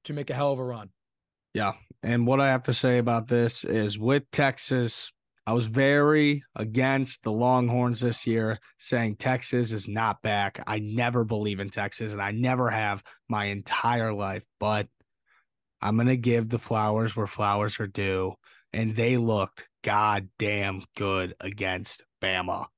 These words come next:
Speaker 2: I really like Texas, and I think that they could easily make a shot at a college football playoff run, and not only that, but a college football national championship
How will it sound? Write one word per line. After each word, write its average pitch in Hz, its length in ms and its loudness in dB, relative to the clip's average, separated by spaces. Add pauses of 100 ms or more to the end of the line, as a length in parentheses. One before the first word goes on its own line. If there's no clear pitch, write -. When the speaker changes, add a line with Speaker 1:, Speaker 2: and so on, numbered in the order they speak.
(280)
Speaker 2:
I - 60 -6
really 139 260 4
like 147 180 2
Texas, 117 680 -2
and 98 440 -4
I 117 180 2
think 120 280 -2
that 107 120 -6
they 110 140 -2
could 101 280 -6
easily 110 600 2 (260)
make 110 220 -2
a 107 100 0
shot 101 460 0
at 101 100 -2
a 98 120 0
college 101 320 -2
football 101 380 -4
playoff 110 440 -2
run, 113 480 0 (380)
and 120 100 2
not 117 160 2
only 117 200 2
that, 113 200 2
but 104 80 -2
a 101 60 -4
college 101 320 -2
football 101 340 -4
national 101 460 -4
championship 104 640 -8